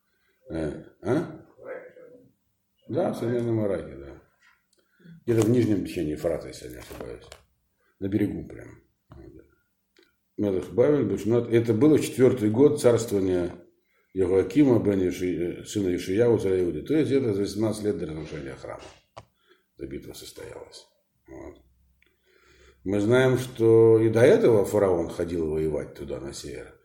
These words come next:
Там это происходили геополитические изменения. Ассирийская империя теряла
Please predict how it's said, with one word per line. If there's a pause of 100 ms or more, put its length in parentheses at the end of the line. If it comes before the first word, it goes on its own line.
(340)
Там
это
происходили
геополитические
изменения.
Ассирийская
империя (460)
теряла